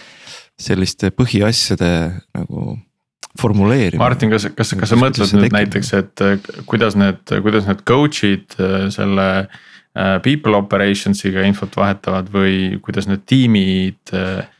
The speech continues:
Speaker 2: tiimide
Speaker 1: Ei,
Speaker 2: sisemine
Speaker 1: ei, ma
Speaker 2: info
Speaker 1: just mõtlen,
Speaker 2: liigub?
Speaker 1: et tiimide sees, et võtame sellesama turvanäite, eks ole, et,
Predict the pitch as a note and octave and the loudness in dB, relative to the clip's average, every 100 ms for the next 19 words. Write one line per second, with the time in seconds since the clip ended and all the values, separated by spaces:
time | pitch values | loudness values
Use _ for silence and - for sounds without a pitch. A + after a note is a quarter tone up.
0 | - - _ _ - B2+ G#2+ C3+ C3+ A#2+ | -18 -18 _ _ 0 2 4 4 6 6
1 | - F#2+ - B2 C3 - G2+ A#2+ A#2 - | 4 2 4 4 4 4 2 2 2 2
2 | D#3 C#3 G2 A2+ D3 C3 G2+ - B2 A2 | 2 4 4 2 2 2 0 0 0 0
3 | G2+ A2+ G#2+ B2+ D3 A2+ G2+ - D#3 D#3+ | 2 2 2 2 2 2 0 0 2 2
4 | A2+ G#2 G2+ - G2 F#2+ - G#2 G2+ F#2+ | 2 0 0 0 -2 0 0 2 2 0
5 | - | -2